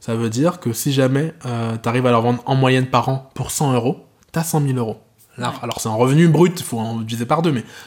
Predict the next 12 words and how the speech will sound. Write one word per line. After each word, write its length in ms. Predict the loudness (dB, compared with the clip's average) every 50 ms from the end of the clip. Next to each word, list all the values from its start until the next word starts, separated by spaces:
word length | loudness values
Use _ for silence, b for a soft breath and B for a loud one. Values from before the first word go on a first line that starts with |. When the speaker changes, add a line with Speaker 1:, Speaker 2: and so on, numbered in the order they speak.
| B B
Speaker 1:
t'as 120 | -8 -2
largement 400 | 0 0 0 0 0 0 0 2
de 80 | 0 0
quoi 160 | 0 0 -2
vivre. 340 | -2 -2 -4 -4 -6 -8 -16 B B B B B B B -10
Euh, 580 | -8 -6 -4 -4 -4 -6 -6 -6 -6 -8 -8 -8 -10 -12 -14 -16 _ _
même, 400 | -8 0 2 4 4 4 2 -2 -6 -12 -20 _
tu 100 | -14 -4
peux 80 | 0 0
avoir 220 | 0 0 0 -2
cent 240 | -2 -2 -2 -2 -2
fans, 340 | -2 -2 -2 -2 -4 -6